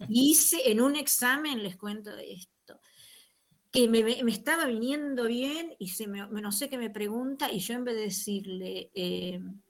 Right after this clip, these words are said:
"The dog is brown", le digo, "The can", me confundo, "The can is brown". Y <laughs> me acuerdo como si fuera ahora, me dijo, "Deme la libreta". Me acomodó un cero.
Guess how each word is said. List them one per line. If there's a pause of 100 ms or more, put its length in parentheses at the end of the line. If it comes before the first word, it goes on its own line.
(160)
"The
dog (120)
is
brown",
le
digo,
"The
can", (880)
me
confundo,
"The
can
is
brown". (1040)
Y
<laughs>
me
acuerdo
como
si
fuera
ahora,
me
dijo,
"Deme
la
libreta". (360)
Me
acomodó (160)
un
cero.